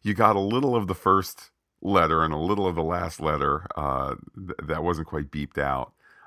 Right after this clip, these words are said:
Um, she's just a super fun character. And Pete, we live in times where cartoon characters on the streaming Star Trek network using bleeped curses, that's the least of our worries. So I say bring it on.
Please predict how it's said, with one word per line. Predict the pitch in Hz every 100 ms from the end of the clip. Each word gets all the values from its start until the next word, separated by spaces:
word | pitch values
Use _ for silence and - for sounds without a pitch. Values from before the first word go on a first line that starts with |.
| - -
Um, | 87 85 80 78 76 82 _ _ _ _ - - - - - _ -
she's | - 156 120
just | 107
a | 90
super | 90 95 80
fun | 85 80
character. | 78 78 76 71 - 73 69
And | - 78 71 69 - _ _ _ _ _ _ _
Pete, | - 135 - _ _ _
we | 104
live | 117 107
in | 98
times | 92 92 92 90 87 -
where | 82 80 76 71 67 _ _
cartoon | - 107 - 92
characters | 92 92 90 85 90 85 -
on | 80
the | 73
streaming | - 90 90 82 82
Star | - 82
Trek | - 76 82
network | 80 78 76 69 - _ _
using | 85 82 78
bleeped | 87 85 -
curses, | - 73 76 71 71
that's | 73 -
the | 78
least | 87 92 76
of |
our | 78 73
worries. | 71 69 67 67 65
So | - 64 71
I |
say | 76 82
bring | 69 76
it | 67
on. | 55 50